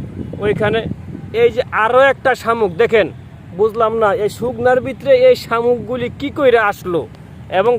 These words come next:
তথ্য মতে যতটুকু জানতে পারছি, এই শামুকগুলি, শুকনার ভিতর যে শামুকগুলি থাকে, এগুলি নাকি মহামূল্যবান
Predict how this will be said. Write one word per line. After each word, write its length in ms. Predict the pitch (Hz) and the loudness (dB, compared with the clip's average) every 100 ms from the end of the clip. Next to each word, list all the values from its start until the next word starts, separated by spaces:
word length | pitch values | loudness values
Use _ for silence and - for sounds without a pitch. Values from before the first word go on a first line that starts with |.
| - | 2
তথ্য 300 | 254 - - 247 | 0 0 -2 0
মতে 300 | 269 262 269 | 2 0 -2
যতটুকু 460 | 240 254 262 226 233 | -4 -4 -4 -6 0
জানতে 320 | 269 247 262 | 0 2 2
পারছি, 340 | 247 240 - 247 220 | 2 -2 -4 -4 2
এই 80 | 247 | 2
শামুকগুলি, 760 | 240 220 226 240 226 220 254 208 - - - - | 2 -2 0 0 -2 -4 -2 -2 -2 -10 -18 -16
শুকনার 500 | - 269 - 254 254 | -4 -4 0 0 0
ভিতর 300 | 233 262 269 254 | 0 0 2 2
যে 140 | 240 262 | 2 2
শামুকগুলি 640 | - 220 240 247 214 247 254 - | 2 -2 0 -2 -4 -8 -8 -4
থাকে, 300 | 220 - 240 143 - - - | -4 0 0 0 -6 -18 -4
এগুলি 340 | 220 233 240 233 | -2 -2 -4 -2
নাকি 240 | 240 247 220 196 | -2 -2 -2 0
মহামূল্যবান 840 | 202 226 247 269 262 262 254 247 | 0 0 0 -2 0 2 4 2